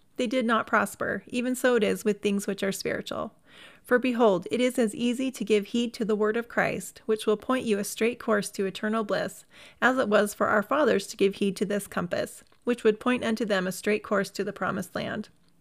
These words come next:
And now I say, is there not a type in this thing? For just as surely as this director did bring our fathers, by following its course, to the promised land,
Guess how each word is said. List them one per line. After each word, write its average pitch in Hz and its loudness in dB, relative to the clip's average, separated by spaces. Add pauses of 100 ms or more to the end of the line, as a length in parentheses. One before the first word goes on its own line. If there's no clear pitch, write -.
(460)
And 233 0
now 254 4
I 269 4
say, 214 -2 (280)
is 302 2
there 320 4
not 240 6
a 240 0
type 214 2
in 220 4
this 214 0
thing? 202 -2 (360)
For 247 0
just 285 0
as 302 0
surely 233 6
as 214 0
this 220 0
director 214 2
did 196 0
bring 240 4
our 208 2
fathers, 208 2
by 208 2
following 226 2
its - -6
course, 214 2
to - -4
the 208 0
promised 208 -2
land, 220 0